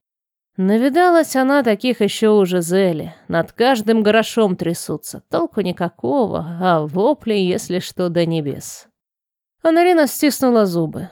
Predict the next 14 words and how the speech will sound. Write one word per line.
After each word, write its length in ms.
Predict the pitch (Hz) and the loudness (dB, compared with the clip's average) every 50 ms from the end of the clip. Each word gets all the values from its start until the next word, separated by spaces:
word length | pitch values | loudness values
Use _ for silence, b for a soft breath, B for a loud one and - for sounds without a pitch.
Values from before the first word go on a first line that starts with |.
| _ - | _ -6
У 140 | - 190 | -4 0
Жизели 380 | 190 208 226 262 349 370 330 294 | 2 2 2 2 2 2 2 2
бывали 420 | 214 220 233 233 254 247 233 202 | 2 2 2 2 2 2 2 2
гости 380 | 185 190 196 - - - - 180 | 2 0 0 0 -2 -4 -4 -4
похуже. 640 | - - - 160 - - - 160 - - - 151 - _ _ | -4 -6 -10 -12 -12 -12 -14 -14 -14 -16 -18 -20 -20 _ _
С 140 | - - - | -20 -16 -12
прыщами, 840 | - - - 160 - - - - 226 254 277 277 262 254 240 214 - - | -10 -8 -8 -8 -10 -8 -4 -2 0 0 0 0 0 -2 -4 -6 -8 -8
бородавками, 1080 | 175 156 160 147 147 143 147 151 165 220 254 254 226 - - - 208 202 196 185 175 | -4 -2 -2 -2 -2 -4 -4 -2 -2 0 0 0 -2 -4 -6 -6 -4 -4 -4 -4 -4
гнилыми 580 | 160 165 175 185 196 196 202 202 202 190 180 175 | -2 -2 0 2 2 2 2 2 2 0 0 -2
зубами. 840 | 160 165 165 160 156 170 202 247 262 247 208 - 233 202 185 _ _ _ _ _ _ _ _ _ _ _ _ | -2 -4 -6 -4 -2 -2 -4 -4 -4 -6 -10 -10 -12 -14 -16 _ _ _ _ _ _ _ _ _ _ _ _
Хотя 380 | _ 240 - 302 302 269 214 190 | _ -14 -10 -8 -6 -6 -6 -6
зубы 480 | 185 180 185 226 226 190 175 185 180 175 | -6 -4 -2 -2 -2 -2 -2 -4 -4 -4
и 20 | |
тут. 300 | - - - 135 - | -6 -8 -12 -12 -12